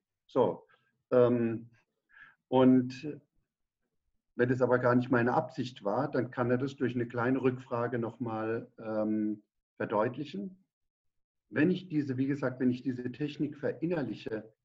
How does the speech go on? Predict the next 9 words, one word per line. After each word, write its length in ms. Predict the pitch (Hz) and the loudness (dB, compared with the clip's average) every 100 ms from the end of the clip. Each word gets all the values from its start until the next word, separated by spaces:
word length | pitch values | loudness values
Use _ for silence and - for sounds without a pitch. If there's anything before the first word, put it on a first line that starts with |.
| _ | _
führt 220 | - 139 143 | -2 0 0
es 140 | 156 | -2
dazu, 480 | 160 151 156 143 - _ _ | -6 -6 -6 -6 -8 _ _
dass 160 | 127 123 | -2 -2
ich 160 | 127 131 | -2 -4
mich 240 | 113 - | -4 -2
selbst 400 | 160 175 151 - _ _ - | 0 2 0 -6 _ _ 0
nicht 520 | 123 151 - - - _ _ _ | 4 4 2 -8 -20 _ _ _
als, 540 | 127 127 135 - - | 2 4 4 -2 -18